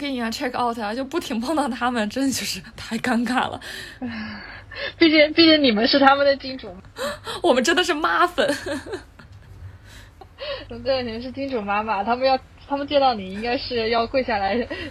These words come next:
Speaker 2: 跪谢你们的那种。
Speaker 1: 就是，而，而且我，我们是九个女生，而且九个女生经常一起活动，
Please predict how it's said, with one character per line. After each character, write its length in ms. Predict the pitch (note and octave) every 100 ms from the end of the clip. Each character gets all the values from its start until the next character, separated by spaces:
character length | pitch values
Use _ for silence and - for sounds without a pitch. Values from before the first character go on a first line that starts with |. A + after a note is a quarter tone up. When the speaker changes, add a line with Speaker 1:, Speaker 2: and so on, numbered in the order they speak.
| -
Speaker 2:
跪 240 | - C#4+ A3
谢 260 | - C4+ G#3
你 100 | F#3
们 180 | E3 E3
的 100 | F3+ A3+ - -
那 180 | A3+ G3
种。 160 | G3 F#3+ - -
Speaker 1:
就 100 | D#4+
是， 80 |
而， 140 | - D4
而 120 | -
且 160 | D#4+ C#4+
我， 80 |
我 300 | A#3 A3+ G3
们 180 | G3+ G3+ A#3
是 200 | D4+ C#4+ -
九 260 | C4+ F#3
个 100 | F3+ B3+
女 200 | C#4 F#3+
生， 240 | A3 E3+
而 140 | - C#4
且 80 | -
九 200 | - -
个 80 |
女 120 | C4+ G3+
生 160 | A3 G#3+
经 260 | C#4+ F#4+
常 260 | - - G#3
一 120 | B3+
起 180 | - -
活 260 | - A#3+
动， 160 | B3 G#3